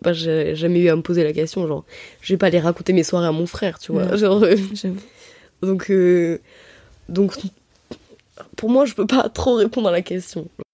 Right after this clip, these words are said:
Speaker 2: Est-ce que tu crois que les problèmes de la planète jouent dans ta décision de ne pas vouloir d'enfant ?
Speaker 1: Je pense que de base, je ne veux pas d'enfant,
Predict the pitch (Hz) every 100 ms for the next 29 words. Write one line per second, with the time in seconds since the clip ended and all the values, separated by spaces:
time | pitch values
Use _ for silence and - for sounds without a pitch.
0 | _ - 220 - 294 - 208 - 247 -
1 | - 196 202 233 - _ _ _ - 196
2 | - - 262 269 220 196 - - 202 202
3 | 220 - - - _ _ _ - 202 226
4 | 220 202 196 202 - 202 196 190 185 190
5 | 190 185 185 190 - - - 208 190 -
6 | 190 _ _ _ _ 208 196 196 220 220
7 | 220 214 214 214 214 202 _ _ _ _
8 | 247 247 - 214 196 175 202 220 208 190
9 | 185 175 175 185 196 196 190 - 185